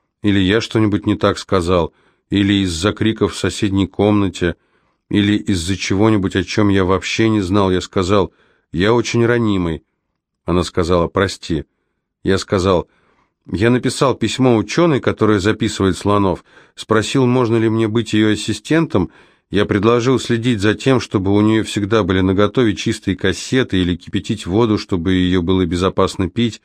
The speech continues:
или просто носить оборудование». Мне ответил ее ассистент, который сказал, что ассистент у нее, само собой, уже есть,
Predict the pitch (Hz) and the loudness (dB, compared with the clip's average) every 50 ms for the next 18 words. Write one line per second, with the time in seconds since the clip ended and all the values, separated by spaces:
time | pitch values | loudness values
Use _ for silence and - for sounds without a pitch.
0 | _ _ _ _ _ _ - 95 95 98 - - 104 104 95 - - 92 95 92 | _ _ _ _ _ _ -2 0 0 0 2 0 0 -2 -2 -2 -2 0 0 0
1 | 85 - 107 90 - 95 82 90 95 95 113 120 110 107 95 95 92 90 87 82 | 0 -2 -4 -4 -2 -2 0 2 2 2 2 2 2 0 0 0 2 2 0 0
2 | - - _ _ _ _ _ _ _ _ _ _ _ _ - - 104 110 120 139 | -2 -6 _ _ _ _ _ _ _ _ _ _ _ _ -4 0 2 2 2 2
3 | 147 127 - 127 139 135 - 127 120 113 113 113 120 131 127 120 - - 131 - | 0 0 0 -2 -2 -2 0 0 0 0 0 0 0 0 0 0 -2 -4 -8 -8
4 | - - - 135 120 101 87 - - - 107 - 92 92 - - - 98 90 95 | -8 -4 0 2 2 2 0 -2 -4 -4 -2 0 0 0 0 0 -2 0 2 2
5 | 101 98 87 - - 101 95 90 - - 95 - - - 123 127 120 107 - 95 | 2 0 0 -2 -2 -2 -2 -2 -2 -4 -6 -8 -4 -2 0 2 2 0 0 0
6 | 98 98 98 90 - - 98 101 101 95 - 101 95 92 98 98 95 90 85 95 | 0 2 2 0 0 0 0 2 2 0 0 -2 0 0 2 2 2 0 0 0
7 | 101 95 92 113 147 156 147 - - | 0 0 2 0 0 0 -2 -6 -12